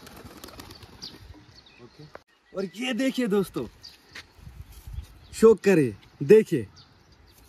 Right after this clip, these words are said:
और इसकी बैक देखिए, माशाल्लाह, और चेहरा देखिए, चेहरा, चेहरा देख, और पर देखिए इसके, अरे, अरे, अरे, अरे, और पर देख सकते हो आप, इसके पर देख सकते हो,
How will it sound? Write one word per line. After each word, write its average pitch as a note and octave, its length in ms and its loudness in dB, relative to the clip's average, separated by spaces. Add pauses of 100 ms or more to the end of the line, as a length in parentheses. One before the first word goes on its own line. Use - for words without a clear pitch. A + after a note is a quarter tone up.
(760)
और G3 120 4
इसकी G#3 260 -2
बैक F3 500 0
देखिए, C3+ 400 -2 (1300)
माशाल्लाह, E3 500 0
और F3 120 2
चेहरा G3 380 4
देखिए, E3+ 300 4
चेहरा, C#3 360 -2 (2000)
चेहरा E3+ 320 4
देख, C#3+ 260 -2 (500)
और F3 100 -2 (100)
पर G3 220 4
देखिए E3 360 2
इसके, - 260 -10 (1120)
अरे, A3 200 0
अरे, F3 240 0
अरे, C3 200 -4
अरे, A#2+ 200 -6 (800)
और E3+ 100 -8
पर G3 300 2
देख F3+ 240 -2
सकते E3+ 280 -8
हो D3+ 80 -2
आप, B2 220 -8
इसके D3+ 240 -8
पर E3 280 -4
देख D#3+ 180 -6
सकते E3 340 -12
हो, E3 220 -10